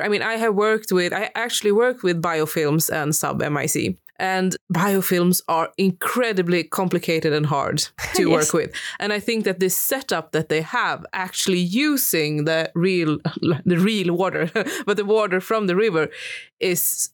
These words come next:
Speaker 1: super fascinating, because otherwise we try to reproduce things in the lab. I know groups who have tried to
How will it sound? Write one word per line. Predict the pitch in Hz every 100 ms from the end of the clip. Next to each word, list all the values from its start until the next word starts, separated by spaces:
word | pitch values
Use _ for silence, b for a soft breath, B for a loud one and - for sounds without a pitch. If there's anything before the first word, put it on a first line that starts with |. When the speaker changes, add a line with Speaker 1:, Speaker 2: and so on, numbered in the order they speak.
| _ -
Speaker 1:
super | - - - 311 - 156
fascinating, | 151 123 120 147 143 - - 175
because | 185 208
otherwise | 247 254 254 240
we | 233
try | 220 202
to | - 202
reproduce | 196 185 185 208 220 -
things | 202 208 202
in | 180
the | 175
lab. | 180 190 185 180
I | 175
know | 180
groups | 165 185 185 -
who | 175
have | 170 -
tried | 185 165 165
to | - 165